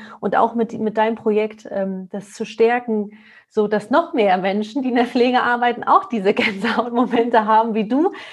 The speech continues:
und sagen, „Ey, wow, ey, krass, was ich hier, was ich hier eigentlich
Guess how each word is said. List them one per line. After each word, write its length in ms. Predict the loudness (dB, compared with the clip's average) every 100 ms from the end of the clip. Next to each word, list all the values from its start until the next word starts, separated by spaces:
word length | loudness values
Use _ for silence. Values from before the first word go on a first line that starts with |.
| -20 -8
und 220 | -2 -2
sagen, 360 | 0 0 -2 -4
„Ey, 140 | -12
wow, 440 | -6 -4 -2 -4 -6
ey, 160 | -10
krass, 340 | -12 -14 -14 -10
was 160 | -10 -8
ich 240 | -10 -10
hier, 200 | -8 -8 -8 -16 _ _ _ _
was 160 | -8 -8 -6
ich 220 | -8 -6
hier 160 | -6
eigentlich 580 | -4 -4 -4 -8 -10 -20